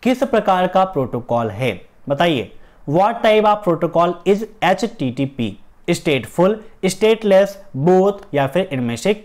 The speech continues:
कोई नहीं। तो यहां पर इसका राइट आंसर हो जाएगा ऑप्शन बी, स्टेटलेस प्रोटोकॉल है, ठीक है ना?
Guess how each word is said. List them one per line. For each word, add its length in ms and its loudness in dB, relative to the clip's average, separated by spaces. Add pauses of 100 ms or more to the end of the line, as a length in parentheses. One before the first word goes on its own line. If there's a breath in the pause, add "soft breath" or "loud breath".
कोई 240 2
नहीं। 300 -12 (2750)
तो 60 2
यहां 280 2
पर 140 0
इसका 160 -2
राइट 180 2
आंसर 180 0
हो 60 4
जाएगा 280 4
ऑप्शन 640 0 (100)
बी, 300 -2 (240 loud breath)
स्टेटलेस 640 0
प्रोटोकॉल 580 -6
है, 120 -10
ठीक 200 -8
है 80 -2
ना? 220 0